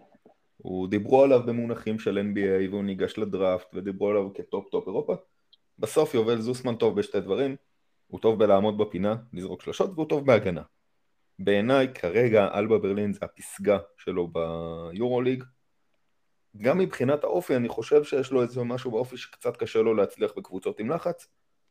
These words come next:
לכן אלבה ברלין באמת תפורה למידותיו. אני במקום יובל זוסמן אולי הייתי הולך להיות שחקן מוביל יותר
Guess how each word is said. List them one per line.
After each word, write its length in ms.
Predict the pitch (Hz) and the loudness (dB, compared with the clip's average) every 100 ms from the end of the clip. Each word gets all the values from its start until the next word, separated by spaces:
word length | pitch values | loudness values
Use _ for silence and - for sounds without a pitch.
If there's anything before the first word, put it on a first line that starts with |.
| - | -8
לכן 160 | 127 127 | -4 0
אלבה 300 | 127 123 110 | 2 4 4
ברלין 360 | 104 110 104 | 4 2 0
באמת 200 | 98 101 | 0 -2
תפורה 280 | - 92 104 | -4 0 0
למידותיו. 440 | 101 95 - 196 220 - _ _ _ _ _ _ _ - | 0 -2 2 2 0 -6 _ _ _ _ _ _ _ -10
אני 200 | 139 175 | -4 0
במקום 340 | 160 160 151 | 0 4 6
יובל 220 | 143 131 127 | 8 6 4
זוסמן 340 | 135 143 123 | 0 0 0
אולי 240 | 113 117 | 4 6
הייתי 220 | 113 113 107 | 6 4 0
הולך 260 | 104 - | 0 0
להיות 200 | 98 104 | -2 -2
שחקן 280 | - - 104 | -4 -2 0
מוביל 560 | 110 107 98 90 117 110 | 0 2 0 2 0 0
יותר 320 | 107 101 | 0 0